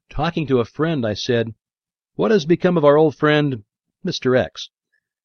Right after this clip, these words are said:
Has he ever gotten on his feet again?" The friend looked at me in amazement. "Why," said he, "don't you know about Mister X's great success?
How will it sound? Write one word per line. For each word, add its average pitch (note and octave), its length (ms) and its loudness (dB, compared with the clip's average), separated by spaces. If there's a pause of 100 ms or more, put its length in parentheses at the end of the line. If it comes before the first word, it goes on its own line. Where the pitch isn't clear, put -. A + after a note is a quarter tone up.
(100)
Has C3 200 0
he B2+ 120 6
ever F#3 160 2
gotten D3 320 4
on C3+ 100 2
his G#2+ 180 -2
feet D#3+ 200 2
again?" D3+ 400 0 (960)
The A2 120 -6
friend G3 320 0
looked E3 180 0
at C3 100 -2
me C#3+ 120 0
in C3+ 80 2
amazement. A#2 560 -2 (680)
"Why," F3+ 340 4
said A#2 280 -2
he, A#2+ 360 -2 (320)
"don't G3 280 2
you G#3 140 6
know F#3 160 6
about E3+ 380 6
Mister B2 400 -4
X's B2 580 -2
great C3 260 0
success? D3 640 -2